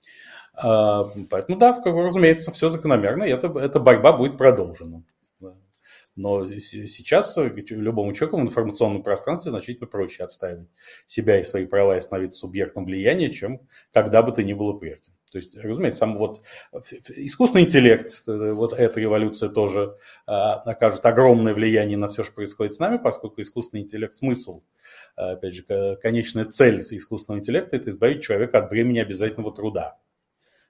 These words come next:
Да, и, э, это обязательно случится. Кроме того, э, к-, как и всякое такое технологическое достижение, искусство-, э, искусственный интеллект в конечном счёте, э, призван ограничить гордыню человека. Вот все эти переживания по поводу того, что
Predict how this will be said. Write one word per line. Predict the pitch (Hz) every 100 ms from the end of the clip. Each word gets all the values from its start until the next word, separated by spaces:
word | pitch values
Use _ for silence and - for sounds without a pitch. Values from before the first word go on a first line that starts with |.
| _
Да, | - 131
и, | - 107 104
э, | 98 101 95
это | 104 120
обязательно | 120 104 123 120
случится. | - 127 - - -
Кроме | 135 143
того, | 120 117 107 107 107
э, | 107 104 98
к-, | - 101 -
как | 107 -
и | 107 110
всякое | - 117 110 101
такое | 104 104
технологическое | - - 107 104 101 - 104 98 95 - - _
достижение, | 104 107 - 110 156 254 165 104 90 87
искусство-, | 104 - 151 123 117
э, | 110 107 104
искусственный | - 131 120
интеллект | 123 170 175
в |
конечном | 120 123 123 113
счёте, | - 160 156 147 - - -
э, | -
призван | 123 139 139
ограничить | 120 113 117 139 131 107
гордыню | 127 131 127 95 90
человека. | - 85 80 - _ _ _
Вот | -
все | 123
эти | 120
переживания | 113 110 110 120 117 101
по | 104
поводу | 98 104 98
того, | 104 101
что | - 95 92